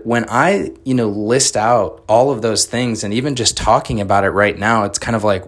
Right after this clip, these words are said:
wow, I have accomplished a lot. So I know whatever I'm challenged with right now, that's gon-, just gonna be another thing that's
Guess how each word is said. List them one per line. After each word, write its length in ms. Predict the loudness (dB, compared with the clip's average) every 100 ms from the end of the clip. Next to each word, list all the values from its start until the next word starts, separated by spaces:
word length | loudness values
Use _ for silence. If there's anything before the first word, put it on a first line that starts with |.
| -14
wow, 600 | -4 2 4 2 -2 -14 _ _
I 260 | 0 2
have 220 | 2 0 -2
accomplished 840 | -4 -4 -4 -2 -2 -2 -2 -10 -20 _ -4
a 80 | -4
lot. 540 | 0 -2 -2 -4 -16 -20 -20 -20 -6
So 260 | -2 2 2
I 120 | 0
know 480 | 0 2 4 4 0
whatever 520 | 0 0 2 4 4
I'm 340 | 2 0 -6 -16 _
challenged 640 | -4 -2 0 0 0 -2 -6
with 240 | -6 -6
right 420 | -8 -2 2 2
now, 540 | -2 -4 -2 -2 -4 -10 _ _ _ _ _
that's 260 | 0 0 0
gon-, 140 | -2
just 200 | 0 2
gonna 140 | 2 2
be 160 | 2
another 500 | 0 2 4 4 2
thing 280 | -2 -2 0
that's 200 | 0 -2